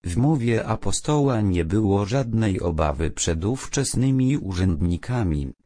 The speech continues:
nie wstydził się też otwarcie wyznać, że ten ukrzyżowany Jezus był jego Panem. Oświadczył również wyraźnie i stanowczo,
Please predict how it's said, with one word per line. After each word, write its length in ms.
nie 180
wstydził 640
się 200
też 300
otwarcie 800
wyznać, 800
że 200
ten 340
ukrzyżowany 920
Jezus 500
był 300
jego 320
Panem. 600
Oświadczył 800
również 680
wyraźnie 720
i 200
stanowczo, 880